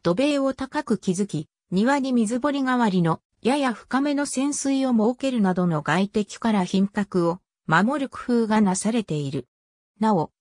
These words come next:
おなりの間、茶室は、品格のための部屋であったため、明治以降は、家族が立ち入ることは稀であった。大国家の家屋は、下層の影響を大きく受けており、母屋の土間にあった柱を下層判断により、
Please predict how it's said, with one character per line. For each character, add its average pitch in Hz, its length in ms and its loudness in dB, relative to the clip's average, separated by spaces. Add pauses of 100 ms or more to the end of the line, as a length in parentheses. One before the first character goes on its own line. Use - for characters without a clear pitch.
(140)
お 170 80 4
な 247 120 4
り 277 140 0
の 269 160 0
間、 208 400 0 (220)
茶 202 120 4
室 - 300 -4
は、 180 240 2 (220)
品 285 260 0
格 302 260 -4
の 285 140 -2
た 277 100 -6
め 285 140 -2
の 226 140 2
部 214 80 0
屋 226 160 2
で 196 100 0
あ 180 60 0
っ 202 120 -4
た 180 120 -4
た 170 160 -2
め、 160 200 -4 (220)
明 302 260 0
治 190 160 0
以 185 60 -2
降 180 260 0
は、 156 220 2 (220)
家 311 100 -2
族 311 300 0
が 190 80 0
立 160 180 -4
ち 277 200 -4
入 285 80 -2
る 247 100 -2
こ 185 160 -6
と 196 100 0
は 165 140 2
稀 165 320 0
で 180 160 0
あ - 20 0
っ 160 80 -4 (100)
た。 135 220 -6 (520)
大 254 220 0
国 311 240 -2
家 247 160 0
の 190 140 0
家 226 160 0
屋 185 240 -4
は、 151 180 0 (220)
下 175 160 -4
層 294 260 -2
の 285 120 -4
影 285 200 2
響 254 260 0
を 226 120 2
大 254 80 0
き - 140 -14
く 196 240 0
受 202 180 -2
け 202 40 -4
て 170 140 0
お 160 80 0
り、 143 180 -6 (220)
母 277 260 0
屋 254 140 2
の 160 140 0
土 175 100 2
間 196 140 2
に 254 120 0
あ 254 40 0
っ 247 100 -6
た 190 140 -2
柱 196 420 0
を 165 60 2
下 - 160 -6
層 247 240 2
判 269 260 -2
断 196 240 4
に 180 120 2
よ 156 120 2
り、 156 220 -2